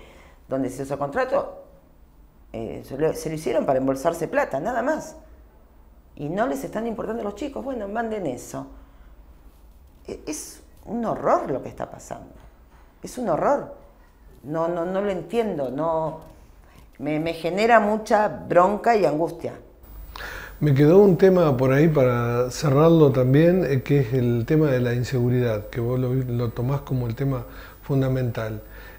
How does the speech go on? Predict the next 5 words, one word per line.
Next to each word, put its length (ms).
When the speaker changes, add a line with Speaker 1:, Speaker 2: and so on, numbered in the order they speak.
Speaker 2:
Eh, 680
¿qué, 160
qué 140
solución 520
pueden 520